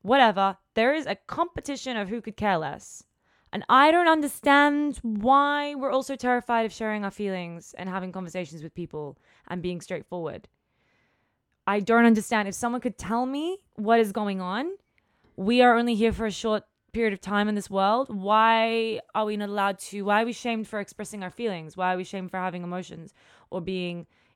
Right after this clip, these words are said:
in any way bothered by anything? What is this emphasis on detachment and being cool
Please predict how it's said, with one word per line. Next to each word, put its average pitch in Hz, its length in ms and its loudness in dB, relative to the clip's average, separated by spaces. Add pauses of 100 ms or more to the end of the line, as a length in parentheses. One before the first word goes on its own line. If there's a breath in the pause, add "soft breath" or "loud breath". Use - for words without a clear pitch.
(200)
in 202 100 -4
any 196 220 0
way 180 440 0 (280)
bothered 170 600 0
by 170 160 2
anything? 180 580 -8 (400)
What 214 320 4
is 254 240 2
this 233 580 0 (800)
emphasis 226 840 -4
on 185 340 -10
detachment 190 1120 -4 (220)
and 196 200 -4
being 202 340 -2
cool 165 600 -8